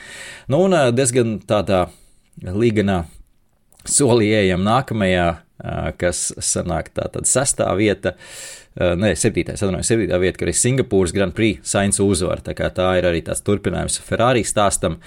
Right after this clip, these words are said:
Ā, sīkāk par Singapūras Grand Prix Sainz uzvaru, ā, bija vairākas vēlmes no jums, ā, dzirdēt, redzēt, saprast. Ā, nu, skaidrs, ka Singapūras, ā,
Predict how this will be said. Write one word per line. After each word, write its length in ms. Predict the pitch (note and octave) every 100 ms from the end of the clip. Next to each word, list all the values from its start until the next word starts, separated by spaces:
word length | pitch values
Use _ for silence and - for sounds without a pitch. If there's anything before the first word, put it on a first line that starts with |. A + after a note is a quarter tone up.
| - - - - -
Ā, 140 | G2 F2+
sīkāk 400 | - C3 A2 F#2+
par 120 | G#2 -
Singapūras 720 | A#2+ A#2+ A2+ - G2+ F#2 -
Grand 240 | G#2+ G2
Prix 240 | A2 G#2 -
Sainz 340 | C3+ E3+ -
uzvaru, 440 | C#3+ B2+ A2+ G2+ -
ā, 180 | A2 G#2+ G2
bija 240 | G#2+ G2
vairākas 640 | G#2 A2+ A#2 G2 - G#2 - - - - - _ -
vēlmes 640 | G2 A2+ A2+ A#2+ B2 G#2 A2+
no 120 | G2+
jums, 400 | G2+ A2+ B2 - - - - - - - -
ā, 180 | F2+ F2+
dzirdēt, 520 | E2 A#2 G#2 G#2 G2
redzēt, 400 | A2+ G2+ G2 F#2
saprast. 600 | A2+ A#2+ - G2 - -
Ā, 240 | G#2 G2 F#2
nu, 440 | B2 D#3 D3 C#3 - -
skaidrs, 400 | C3+ C3+ A#2+ -
ka 260 | A2 G2+ - _ _ _ _ _ -
Singapūras, 680 | - C3+ B2 G#2+ G2 F#2 -
ā, 140 | G#2+